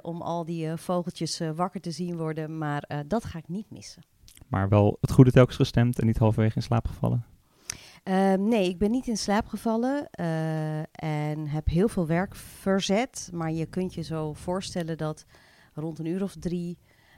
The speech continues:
Speaker 1: je een, een licht, eh, momentje hebt dat je denkt, "Nou,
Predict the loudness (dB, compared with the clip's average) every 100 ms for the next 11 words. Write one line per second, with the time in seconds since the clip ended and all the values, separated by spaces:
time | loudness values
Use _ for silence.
0 | _ -8 -6 -6 -8 -8 -8 -6 -8 -8
1 | -6 -6 -6 -4 -4 -6 -6 -8 -6 -6
2 | -8 -10 -14 -14 -12 -10 -10 -10 -10 -8
3 | -8